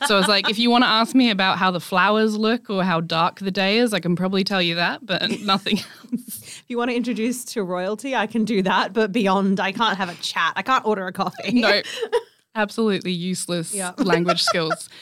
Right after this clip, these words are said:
Speaker 1: Um, but so I was really touched that we had all these compliments because that's what I wanna do. Classical voice can actually be really engaging and really fun.
Speaker 2: Totally.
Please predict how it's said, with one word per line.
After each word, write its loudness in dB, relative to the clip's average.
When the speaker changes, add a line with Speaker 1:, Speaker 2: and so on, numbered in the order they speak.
Speaker 1:
Um, 2
but 2
so 2
I 4
was 4
really 2
touched -2
that -2
we -2
had -2
all -2
these -4
compliments -6
because -4
that's 2
what 4
I 4
wanna 2
do. 0
Classical 2
voice 0
can -4
actually 0
be 4
really 2
engaging 0
and -2
really -2
fun. -2
Speaker 2:
Totally. -12